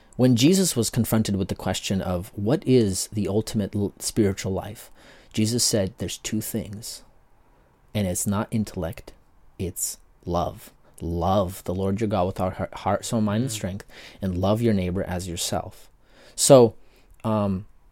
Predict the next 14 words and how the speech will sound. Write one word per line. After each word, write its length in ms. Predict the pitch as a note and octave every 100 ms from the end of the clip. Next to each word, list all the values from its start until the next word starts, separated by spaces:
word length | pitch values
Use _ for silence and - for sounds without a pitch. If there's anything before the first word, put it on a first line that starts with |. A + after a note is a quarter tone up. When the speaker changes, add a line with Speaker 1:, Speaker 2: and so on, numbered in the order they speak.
| -
Speaker 1:
we 320 | A2 C3+ G3+
often 380 | - C#3+ - C#3
have 160 | A2+ G#2+
assumed 680 | G#2 - - E3+ G2 - - -
that 200 | G2+ -
just 240 | C#3+ -
because 320 | G#3 - D3 -
I 80 | A#2
have 220 | A2+ F#2
gotten 340 | G#2+ B2 C#3
some 280 | - C#3+ D#3+
sort 260 | - C#3+ A#2+
of 120 | -
truth 420 | - C#3 C#3+ -